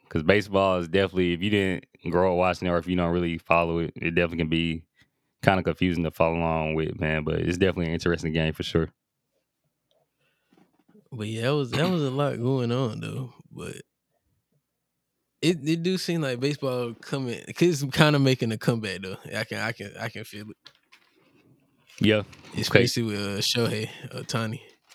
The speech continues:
Speaker 1: For real. I, Shohei might end up being the best player we ever seen, 'cause, I mean, you literally got a guy in Major League Baseball that pitches, one of the best pitchers in baseball, and he also hits the same game and also one of the best hitters.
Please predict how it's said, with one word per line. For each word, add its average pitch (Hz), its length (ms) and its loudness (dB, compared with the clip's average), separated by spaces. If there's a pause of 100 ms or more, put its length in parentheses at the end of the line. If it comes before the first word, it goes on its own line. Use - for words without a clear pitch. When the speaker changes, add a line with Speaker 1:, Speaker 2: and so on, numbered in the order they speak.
(100)
Speaker 1:
For 90 140 2
real. 95 540 0
I, 90 220 -2
Shohei 117 460 2
might 104 200 0
end 98 160 -2
up 95 120 -2
being 95 180 0
the 87 80 -2
best 92 300 0
player 92 440 2
we 92 200 0
ever 92 180 2
seen, 90 440 0
'cause, 90 140 0
I 95 40 6
mean, 87 420 0
you 120 200 2
literally 110 220 2
got 92 140 2
a 87 40 0
guy 98 240 2
in 90 60 -2
Major 92 240 2
League 87 100 0
Baseball 92 580 2 (440)
that 87 220 4
pitches, 98 580 2 (340)
one 110 160 6
of 101 60 0
the 95 60 0
best 104 220 2
pitchers 101 220 2
in 90 60 0
baseball, 92 400 2
and 92 180 2
he 95 140 2
also 95 320 2
hits 92 480 -2 (100)
the 90 160 4
same 95 380 2
game 98 360 0 (280)
and 80 200 2
also 98 260 2
one 95 140 2
of 87 60 -2
the 80 60 0
best 92 260 0
hitters. 104 380 0